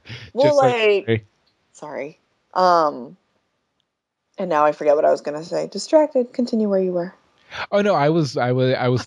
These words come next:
Speaker 2: Oh,
Speaker 1: thinking of
Speaker 2: okay.
Speaker 1: you.
Speaker 2: I thought of it. Um, that she's like, you know, "It's great having this whole new life, but I have no one to share it with."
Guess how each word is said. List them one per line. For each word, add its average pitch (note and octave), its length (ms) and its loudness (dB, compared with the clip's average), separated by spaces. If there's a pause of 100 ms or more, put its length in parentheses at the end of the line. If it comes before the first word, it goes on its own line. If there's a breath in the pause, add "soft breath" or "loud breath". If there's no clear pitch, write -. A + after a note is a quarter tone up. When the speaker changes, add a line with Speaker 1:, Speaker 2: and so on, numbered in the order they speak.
Speaker 2:
Oh, C#4+ 200 0
Speaker 1:
thinking - 120 -6
of - 120 0
Speaker 2:
okay. - 140 -8
Speaker 1:
you. A#3 120 -4
Speaker 2:
I - 40 -12
thought F#3 220 0
of F3+ 80 0
it. F#3 200 -2
Um, G3+ 440 2
that G#3 240 2
she's A#3+ 280 -4
like, G#3 160 -2
you A3 80 -8
know, G3+ 120 -4
"It's G#3 160 -6
great B3+ 240 0
having G#3+ 260 -4
this G3+ 160 -6
whole G#3 160 2
new F#3+ 120 -4
life, A3 260 2
but F#3 100 -4
I F3 60 2
have E3+ 160 2
no E3+ 160 0
one F3+ 180 -2
to D#3+ 60 -12
share D#3+ 420 0
it - 140 -2
with." - 280 -8